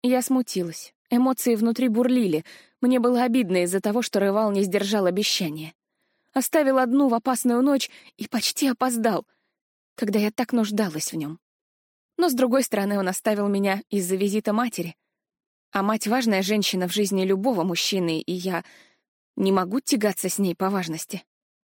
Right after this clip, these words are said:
Но всё это сейчас не имеет значения.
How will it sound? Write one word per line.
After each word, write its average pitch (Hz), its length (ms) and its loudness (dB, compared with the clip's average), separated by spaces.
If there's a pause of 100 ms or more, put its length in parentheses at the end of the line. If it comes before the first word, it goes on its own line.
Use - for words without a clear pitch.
(420)
Но 302 140 2
всё 311 180 0
это 277 140 -4
сейчас 247 340 -2
не 220 160 2
имеет 196 280 0
значения. 170 580 -6